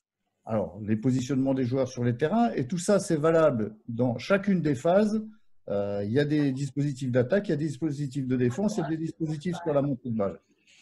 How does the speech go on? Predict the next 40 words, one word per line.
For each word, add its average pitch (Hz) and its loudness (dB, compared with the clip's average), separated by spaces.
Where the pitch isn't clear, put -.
Ok ? 160 -4
Et 135 0
le 165 4
deuxi-, 170 0
la 151 2
deuxième 170 0
chose, 226 4
c'est 190 2
le 180 4
système. 170 0
Et 143 0
c'est 143 -2
quoi 226 8
le 208 4
système ? 202 2
Le 147 -2
système, 190 2
c'est 196 2
la 175 8
façon 214 2
dont 185 2
ces 165 2
joueurs 151 2
bougent. 147 -2
Pour 180 -2
que 208 6
vous 196 4
compreniez 190 4
bien, 220 6
me 143 2
dire 220 2
qu'une 196 2
défense 196 2
est 147 -4
une 170 2
défense 170 0
de 143 -2
type 165 -4
une 180 -2
cinq 180 0